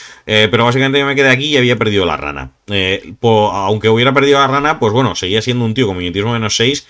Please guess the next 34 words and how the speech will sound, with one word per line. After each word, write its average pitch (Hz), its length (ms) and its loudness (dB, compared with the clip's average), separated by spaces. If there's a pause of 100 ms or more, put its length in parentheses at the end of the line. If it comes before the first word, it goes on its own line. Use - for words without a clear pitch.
(180)
que - 80 -8
ahora 92 120 -2
mismo 104 280 -2
estaba 120 260 0
amenazando 95 800 -4 (340)
dos 92 200 -4
de 95 160 0
las 90 160 -6
piezas, 90 560 -8
eh, 82 260 -6
importantes 82 560 -10
de 85 80 -8
Marina 78 320 -10
en 85 60 -8
esa 76 180 -12
posición. 69 440 -12
Entonces 73 220 -12
le 80 100 -8
iba 80 200 -8 (240)
a 82 100 -10
condicionar 85 480 -8
un 85 140 -10
poco 85 320 -4
a 80 40 -4
Marina 80 500 -8 (240)
el 80 100 -8
inicio 82 240 -6
de - 60 -6
su - 160 -8
siguiente 65 320 -12
turno, 58 400 -16
¿vale? 101 260 -6 (960)
Y 107 720 0
aquí... 160 560 -4